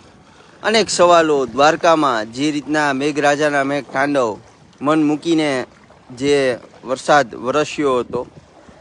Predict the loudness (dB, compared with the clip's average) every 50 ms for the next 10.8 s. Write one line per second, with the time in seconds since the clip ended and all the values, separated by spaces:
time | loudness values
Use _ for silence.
0 | -20 -20 -20 _ _ -20 -20 -20 -20 -8 -2 0 2 2 4 4 4 4 4 4
1 | 2 0 -2 -6 -12 -20 -20 -20 -20 _ _ _ _ -16 -14 -4 2 4 6 6
2 | 6 4 4 4 4 4 4 4 4 6 6 4 2 2 -2 -4 0 2 2 2
3 | 2 0 -2 -2 -2 -4 -2 -2 0 -2 -2 -4 -8 -14 _ _ _ -20 _ _
4 | _ _ _ _ -2 0 0 0 0 -2 -4 -2 0 0 0 0 0 0 -2 -2
5 | -2 -2 -2 -2 0 0 0 0 -2 -4 -6 -6 -6 -6 -6 -6 -4 -4 -4 -4
6 | -4 -6 -8 -10 -6 -4 -2 -2 0 0 0 0 0 2 2 2 0 0 -4 -8
7 | -6 -4 -6 -6 -6 -4 -6 -6 -4 -4 -4 -4 -2 -2 -4 -4 -4 -6 -8 -12
8 | -12 -12 -18 _ -20 _ _ _ _ _ _ -20 _ _ -20 _ -8 -4 0 2
9 | 2 2 4 4 4 4 4 2 0 -2 -4 -10 -16 -18 -8 -2 0 0 2 2
10 | 0 -2 2 2 2 2 2 0 -2 -2 0 2 2 2 2